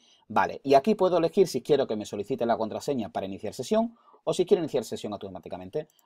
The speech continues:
Yo como soy una persona que me gusta guardarme las espaldas, pues le voy a decir que me la solicite. Así la escribo. Y le doy a continuar.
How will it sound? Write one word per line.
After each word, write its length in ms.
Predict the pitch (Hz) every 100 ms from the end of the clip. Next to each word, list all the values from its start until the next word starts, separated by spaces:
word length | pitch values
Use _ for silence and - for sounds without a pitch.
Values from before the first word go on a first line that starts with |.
| -
Yo 160 | 151
como 160 | 135 120
soy 120 | 131
una 100 | 120
persona 320 | 110 - 110
que 80 | 107
me 80 | 110
gusta 300 | 127 127 110
guardarme 380 | 107 113 127 117
las 100 | 120
espaldas, 560 | - 139 160 190 - _ _ _
pues 140 | 151
le 80 | 170
voy 100 | 190
a 40 | 147
decir 220 | 160 147
que 120 | 127
me 60 | 113
la 80 |
solicite. 420 | - 95 127 - _
Así 200 | - 110
la 100 | 117
escribo. 260 | - - - _ _ _ _ -
Y 100 | 131
le 60 |
doy 180 | 143 151
a 60 | 113
continuar. 640 | 113 156 131 147 185 214